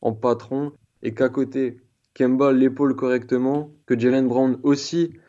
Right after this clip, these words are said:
Jaylen Brown qui fasse une saison, qu'il mette dans une All Defensive Team. Et pourquoi pas être dans la discussion du défenseur de l'année, parce qu'après ce qu'il a montré face à Siakam, j'ai envie de le voir défendre sur LeBron,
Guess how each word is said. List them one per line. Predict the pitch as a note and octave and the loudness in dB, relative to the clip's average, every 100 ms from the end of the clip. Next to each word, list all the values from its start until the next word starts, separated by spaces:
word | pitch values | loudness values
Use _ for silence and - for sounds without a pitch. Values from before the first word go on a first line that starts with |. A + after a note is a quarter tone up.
| - _ _ | -20 _ _
Jaylen | A#2 C3+ C#3 | -2 2 2
Brown | C3+ D#3 C#3+ | 2 2 0
qui | D3 | -2
fasse | D3 D#3+ D#3 | 0 0 0
une | D#3+ | -6
saison, | D3+ D#3 D3+ D#3+ D#3 | -4 -2 0 -2 -6
qu'il | D#3 D3 | -4 -2
mette | D3 D3 D3 C3 | 2 2 2 2
dans | C3 | 2
une | B2+ C#3 | 2 2
All | D3 | 2
Defensive | C3+ C#3+ C#3+ C3 C#3 C3+ | 0 0 -2 -4 -8 -10
Team. | - D3+ A#2+ | -6 -4 -4
Et | A#2+ | -4
pourquoi | A#2 A#2+ C3+ B2+ | -6 -2 0 0
pas | C3 C#3+ C#3+ | 2 2 2
être | C#3 | 0
dans | C3 | 0
la | C3 C3 | -2 -2
discussion | B2 - C3+ - C3+ | -6 -10 -10 -6 -4
du | C3 | -2
défenseur | C3 B2 C3 B2 C3 | 0 0 -2 -2 0
de | B2+ | 2
l'année, | C3+ C#3+ C#3+ | 2 0 -2
parce | A2+ G#2+ | -4 -4
qu'après | A#2 - A#2+ | -4 -4 -8
ce | |
qu'il | - A#2+ | -2 -2
a | |
montré | A#2+ A#2 A#2+ | -2 -4 -4
face | A#2+ A#2 | -4 -2
à | |
Siakam, | A2+ A#2+ A#2 C#3+ C#3 A#2 A2 - - - - | -2 -2 0 0 -2 -4 -10 -20 -20 -18 -6
j'ai | A2+ | 0
envie | C3+ C3 | 2 0
de | B2+ | 2
le | C3 | 2
voir | B2+ C3+ C3 | 2 0 0
défendre | B2+ B2+ C#3+ C#3+ C3 | 0 0 -2 -2 -2
sur | - A#2+ | -4 -2
LeBron, | B2 C3 B2 B2 C3+ C#3 B2+ | 2 2 0 0 2 2 -2